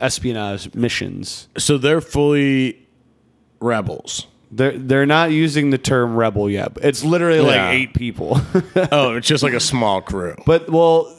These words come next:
Speaker 1: this crew is. There's probably other ones scattered throughout the galaxy. And, uh, yeah, there's some people leading some double lives. So these last two episodes have been all set up. The next one that just came out today is probably pretty, pretty dope.
Speaker 2: Is, it's gonna be some heat. So
Speaker 1: Gonna
Speaker 2: you're saying I
Speaker 1: be
Speaker 2: should
Speaker 1: the
Speaker 2: watch this
Speaker 1: true,
Speaker 2: one?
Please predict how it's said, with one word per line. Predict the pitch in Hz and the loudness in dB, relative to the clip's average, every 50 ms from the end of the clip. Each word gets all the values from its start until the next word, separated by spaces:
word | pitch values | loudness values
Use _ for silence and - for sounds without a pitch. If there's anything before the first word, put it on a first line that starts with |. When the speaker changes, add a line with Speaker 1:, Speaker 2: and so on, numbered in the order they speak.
| - | -10
Speaker 1:
this | - 147 151 170 170 | -2 0 0 0 0
crew | - - 151 156 135 120 | -2 -2 0 2 2 2
is. | 117 113 113 107 | 2 0 0 0
There's | 110 127 123 - | 0 -2 0 2
probably | - 151 151 143 | 2 2 2 2
other | 135 135 143 | 2 0 2
ones | 139 143 131 | 0 0 -2
scattered | - - - 135 127 | -2 -2 -2 -2 0
throughout | 117 131 120 | 0 -2 -2
the | 104 98 | -2 -2
galaxy. | 123 127 127 127 123 - - - 117 104 101 101 101 - _ _ _ - _ _ _ _ _ _ _ _ - | 0 0 0 0 0 -2 -4 -4 -4 -4 -4 -6 -8 -12 _ _ _ -20 _ _ _ _ _ _ _ _ -4
And, | - 123 120 120 117 117 113 110 | -2 0 0 2 0 0 0 -2
uh, | - - 113 110 107 104 101 101 101 95 - - _ _ _ _ _ - | -2 0 0 0 2 0 0 -2 -2 -4 -8 -10 _ _ _ _ _ -6
yeah, | - 131 131 120 113 | -2 0 0 0 0
there's | 113 117 113 - - - | 0 -2 -2 -2 -6 -8
some | - - 113 | -6 -4 -4
people | 110 127 113 120 | -2 -2 0 0
leading | 123 127 123 117 110 | 0 0 0 -2 -4
some | - 110 | -8 -6
double | 107 117 107 110 107 | -4 -4 -2 -2 0
lives. | 113 131 143 147 151 147 147 147 135 - | 0 2 2 2 2 2 2 0 0 0
So | 156 147 135 | 0 0 0
these | 127 139 147 139 | 0 -2 -2 0
last | 196 196 196 - | 0 0 0 0
two | 185 | -2
episodes | 156 - 170 151 135 123 127 | -2 0 -2 -2 -2 -2 -4
have | 135 117 | -2 0
been | 127 | 0
all | 127 120 110 | 0 0 -2
set | - - - 131 123 127 | -4 -4 -2 0 0 0
up. | 131 127 - - | 0 -2 -4 -4
The | 120 127 | -2 0
next | 135 147 - - | 0 0 -2 0
one | 139 139 | 0 0
that | 131 117 | 0 0
just | 113 123 - | -2 -4 -2
came | - 127 120 | -2 -2 -2
out | 113 104 - | -2 -4 -4
today | - 117 110 110 107 | -4 -2 -2 0 -2
is | 104 98 | -2 -4
probably | - - 101 95 95 92 92 - - _ | -4 -4 -4 -4 -6 -8 -12 -12 -14 _
pretty, | - 123 117 104 95 95 95 - | -8 -6 -6 -4 -4 -6 -6 -8
pretty | - - - 123 98 92 | -10 -8 -6 -6 -6 -6
dope. | - - - - 67 _ - - - | -8 -10 -12 -12 -16 _ -20 -10 -4
Speaker 2:
Is, | 104 107 104 101 98 92 92 - _ _ _ _ _ _ - | -2 -2 0 -2 -2 -4 -6 -12 _ _ _ _ _ _ -14
it's | - | -6
gonna | - 110 107 | -4 -2 -2
be | 98 95 | -2 -2
some | 87 - 95 85 | -4 -4 -4 -2
heat. | 85 98 101 107 120 - - - | -2 -2 0 -2 -2 -4 -6 -8
So | - - | -2 0
Speaker 1:
Gonna | 113 107 | 0 0
Speaker 2:
you're | 107 | 0
saying | 113 - 117 110 | 0 0 0 0
I | 107 | 0
Speaker 1:
be | 104 107 | -2 -2
Speaker 2:
should | - | -2
Speaker 1:
the | 110 | 0
Speaker 2:
watch | 107 107 101 - | 0 0 0 -2
this | 127 104 107 123 | -2 -2 -2 0
Speaker 1:
true, | 127 127 | 0 0
Speaker 2:
one? | 120 123 123 135 135 | 0 0 -2 -2 -4